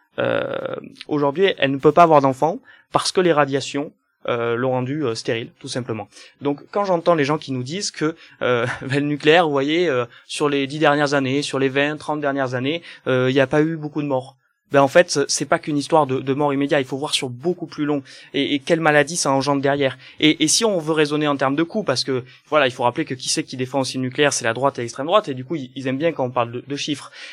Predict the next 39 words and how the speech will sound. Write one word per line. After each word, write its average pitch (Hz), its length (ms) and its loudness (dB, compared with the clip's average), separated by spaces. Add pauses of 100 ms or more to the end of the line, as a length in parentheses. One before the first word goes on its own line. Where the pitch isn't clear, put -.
(140)
Euh, 117 420 2 (320)
des 139 140 -2
maladies, 135 400 2
c'est - 140 -2
un 127 40 -2
coût 127 240 -18
exorbitant, 131 760 2
après 135 280 -4
aussi, - 320 -4 (320)
pour, 143 240 4
euh, 123 80 4
nos 127 100 -2
services 131 300 -4
hospitaliers. 175 480 -4 (240)
Et 139 80 0
il, 135 80 -2
c'est 135 260 -6
tout - 80 -14
ça 240 140 0
qu'il - 60 -8
faut 147 80 -6
prendre 139 200 -6
en 135 60 -8
compte. 127 240 -8 (280)
Aujourd'hui, 160 520 4 (180)
nos 156 200 2
élus, 151 360 2 (160)
nos 156 220 0
politiques, 147 580 -2 (220)
euh, 127 100 2
qu'ils 127 80 -8
soient 131 160 0
nationaux, 127 480 2
locaux, 135 480 0
européens, 131 460 0
à 170 40 0
l'international, 131 640 0 (280)
ils 151 80 -4
doivent 165 220 6